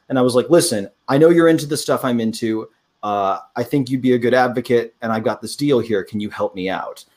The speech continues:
So I just wanna clarify, you don't necessarily need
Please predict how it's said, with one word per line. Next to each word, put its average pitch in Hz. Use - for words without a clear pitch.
So 147
I 135
just 165
wanna 160
clarify, 120
you 165
don't 240
necessarily 135
need 107